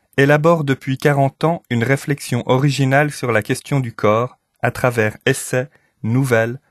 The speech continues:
romans et récits, dont Histoire de bouche, prix Goncourt de la Nouvelle, La Dame en Bleu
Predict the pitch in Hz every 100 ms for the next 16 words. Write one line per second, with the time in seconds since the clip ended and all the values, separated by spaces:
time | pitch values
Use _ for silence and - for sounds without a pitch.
0 | _ - 104 135 131 131 120 110 107 -
1 | 110 104 _ _ _ _ - 104 101 -
2 | 123 - - 123 123 107 107 170 - -
3 | _ _ _ - 113 110 110 104 135 120
4 | 104 101 101 101 104 127 147 _ _ _
5 | _ _ _ - 110 113 131 147 143 117
6 | 113 156